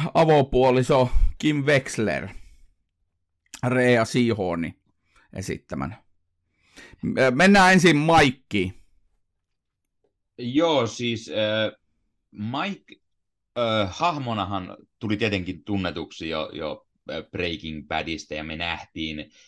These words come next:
Speaker 2: millainen hän on miehiään, ja tässä niinku, tässä se sama jatkuu, äh, välillä hahmo on niinku, äh,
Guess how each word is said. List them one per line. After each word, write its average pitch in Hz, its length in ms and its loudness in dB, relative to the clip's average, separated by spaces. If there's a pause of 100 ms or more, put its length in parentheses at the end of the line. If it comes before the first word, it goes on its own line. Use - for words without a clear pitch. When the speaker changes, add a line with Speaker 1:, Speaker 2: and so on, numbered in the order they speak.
(120)
Speaker 2:
millainen 82 640 -6
hän 80 200 -12
on 80 160 -12
miehiään, 82 720 -6
ja 80 100 -12
tässä 90 380 -8
niinku, 87 520 -12 (260)
tässä 123 260 -6
se 135 120 -10
sama 160 440 -2 (120)
jatkuu, 92 880 -6
äh, 85 60 0 (920)
välillä 160 420 0
hahmo 117 480 -4
on 98 80 -4
niinku, 95 420 -6 (560)
äh, 90 60 -4